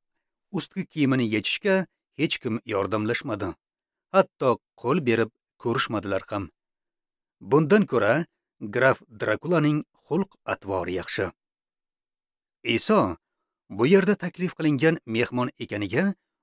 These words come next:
o'zi ishonch hosil qilishi uchun Shimon biror xatti-harakatini ko'rsatmadi. O'sha ayol esa Shimon ko'rsatmagan izzat-ikromni qilyapti. Uning ismi kim? Bizga bu haqda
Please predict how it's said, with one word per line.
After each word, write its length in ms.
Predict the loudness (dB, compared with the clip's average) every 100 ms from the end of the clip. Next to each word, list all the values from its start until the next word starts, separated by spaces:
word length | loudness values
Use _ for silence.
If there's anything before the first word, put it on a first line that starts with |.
| _
o'zi 260 | 2 2 2 -2
ishonch 380 | -2 -2 -2 -2
hosil 320 | -4 -2 -4
qilishi 340 | -6 -6 -4
uchun 300 | -4 -2 0 0 -4 _ _ _ -4
Shimon 460 | 0 2 2 2 0 -4 _ _
biror 260 | 0 2 0
xatti-harakatini 920 | -2 -8 -8 -10 -4 -4 -4 -6 -6
ko'rsatmadi. 640 | -6 -8 -10 -10 -10 -8 -10 _ _ _ _ _ _ _ _
O'sha 260 | -4 0 0 0
ayol 300 | 0 0 0
esa 320 | -4 -4 -4 -6 -10 _ _ -10
Shimon 400 | 0 2 4 2
ko'rsatmagan 600 | 0 -2 -2 0 0 0 -2
izzat-ikromni 840 | -8 -4 -4 -4 -10 -4 -2 -4
qilyapti. 580 | -6 -4 -4 -6 -12 -16 -16 _ _ _ _ _ _ -6
Uning 220 | -2 -2 -2
ismi 320 | -4 -2 -2
kim? 240 | -2 -4 -4 _ _ _ _ _ _ _ -4
Bizga 300 | -2 2 2
bu 140 | 0
haqda 460 | -4 -6 -8 -2 -2